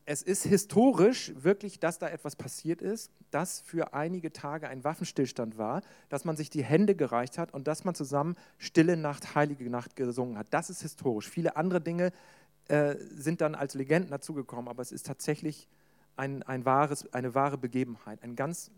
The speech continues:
super toller Film, ähm, der das also sehr gut darstellt. Merry Christmas.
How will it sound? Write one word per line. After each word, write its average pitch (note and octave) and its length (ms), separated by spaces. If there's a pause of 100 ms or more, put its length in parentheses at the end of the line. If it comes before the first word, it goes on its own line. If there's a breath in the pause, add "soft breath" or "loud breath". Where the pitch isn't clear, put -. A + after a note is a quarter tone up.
super C#3 400
toller B2+ 300
Film, B2 340 (1160)
ähm, A#2 200
der A#2+ 140
das B2 160
also A2+ 240
sehr A#2 160
gut A2 320
darstellt. - 300 (200)
Merry C#3+ 260
Christmas. A#2 540